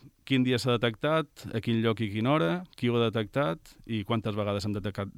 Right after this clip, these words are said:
detectat aquest vehicle. Tinguem en compte que els vehicles sense autorització es poden sancionar una vegada en el dia.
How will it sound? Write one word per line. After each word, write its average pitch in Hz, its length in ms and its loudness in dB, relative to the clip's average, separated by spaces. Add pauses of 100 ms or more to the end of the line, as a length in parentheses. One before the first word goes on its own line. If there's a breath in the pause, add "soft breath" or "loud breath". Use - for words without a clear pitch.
detectat 104 400 -4
aquest 98 160 -4
vehicle. 98 380 -6 (340 loud breath)
Tinguem 123 300 4
en 123 40 4
compte 143 380 4
que 131 160 4 (400)
els 117 200 -2
vehicles 117 400 2
sense 135 160 0
autorització 131 600 2
es - 80 -8
poden 120 240 2
sancionar 127 320 -2
una 135 120 2
vegada 110 280 2
en 107 80 0
el 92 80 -4
dia. 95 300 -6